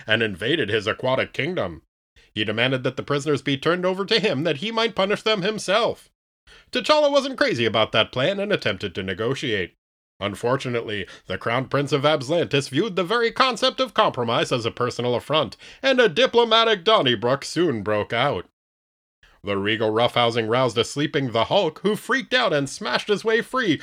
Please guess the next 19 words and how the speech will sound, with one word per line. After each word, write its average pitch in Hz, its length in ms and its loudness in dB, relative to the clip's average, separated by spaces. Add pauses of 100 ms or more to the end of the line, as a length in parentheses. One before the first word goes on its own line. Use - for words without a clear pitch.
(180)
of 202 180 2
the 175 100 2
domed 156 440 2
underwater 135 580 2
city. 143 480 -4 (680)
In 113 120 -2
the 117 100 4
ensuing 135 420 2
kerfuffle, 117 680 2
Black 123 280 0
Panther 131 380 0
escaped - 500 -4
but 127 160 -2
was - 140 -4
knocked 208 240 2
unconscious 220 580 0
in 165 80 -2
the 175 80 0
process. 185 680 -2